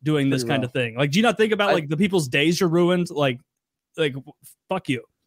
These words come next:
Speaker 3: I had that happen the other day. I was driving to the, like, to the, uh, what do you guys, we call it the tip in, uh, Australia, uh, the dump.
Speaker 2: What do they
Speaker 3: Like,
Speaker 2: do there?
Speaker 1: The dump?
Speaker 3: uh, you,
Speaker 1: Okay.
Speaker 3: where you do, where you dump, like, trash and shit.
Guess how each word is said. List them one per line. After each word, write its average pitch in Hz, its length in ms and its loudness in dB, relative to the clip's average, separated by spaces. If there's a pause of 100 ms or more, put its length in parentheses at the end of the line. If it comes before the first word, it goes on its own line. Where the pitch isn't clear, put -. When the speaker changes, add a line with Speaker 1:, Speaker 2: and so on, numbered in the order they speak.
(880)
Speaker 3:
I 135 80 0
had 185 120 0
that 165 180 0
happen 123 260 -4
the 120 120 0
other 104 180 0
day. 110 220 2
I 95 60 0
was 101 180 -4
driving 107 420 -4
to 117 140 -6
the, 92 300 -2
like, 87 260 -4
to 120 100 -2
the, 85 480 -2 (160)
uh, 80 440 0
what 101 120 -10
do 113 60 -2
you 87 140 -6
guys, 76 260 -6 (160)
we 101 240 -4
call 131 180 -2
it 92 40 -8
the 82 100 -8
tip - 320 -4
in, 82 240 -8
uh, 85 260 -2
Australia, 80 540 -2 (180)
uh, 95 80 -2
the 90 140 -6
dump. 113 400 -2
Speaker 2:
What 185 100 0
do 196 60 0
they 190 80 0
Speaker 3:
Like, 208 100 2
Speaker 2:
do 170 140 0
there? 143 200 -4 (340)
Speaker 1:
The 139 100 -2
dump? 139 400 0
Speaker 3:
uh, 147 60 2
you, 156 100 0
Speaker 1:
Okay. 156 60 -2
Speaker 3:
where 156 80 2
you 156 120 4
do, 143 160 -2
where 143 140 2
you 139 100 4
dump, 139 320 0
like, 123 180 0 (180)
trash 139 340 0
and 127 100 -8
shit. 139 240 -2